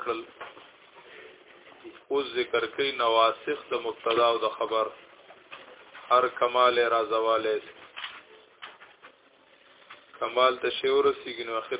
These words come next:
سر د لاندې څه شي؟ راغوزار شي. نو بس مبتدا او خبر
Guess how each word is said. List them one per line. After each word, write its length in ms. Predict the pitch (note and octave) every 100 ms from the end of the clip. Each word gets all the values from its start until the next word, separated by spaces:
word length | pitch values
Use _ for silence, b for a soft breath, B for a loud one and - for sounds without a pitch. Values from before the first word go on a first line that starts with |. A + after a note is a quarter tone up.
| -
سر 100 | A#2 A2+
د 40 | A2+
لاندې 260 | A#2 A2+ A2+
څه 80 | B2
شي؟ 120 | - - - _ - G#2+
راغوزار 460 | G#2+ G2+ G2+ G#2+ G#2 -
شي. 120 | - _ - - - - - - - - - - - - - C5+ _ _ _ _ _ _ - - - - - - - _ - - - A#2+
نو 80 | A#2+
بس 220 | B2 C3+ - B2+
مبتدا 340 | - B2 C3+ C3+
او 60 | C3
خبر 180 | B2+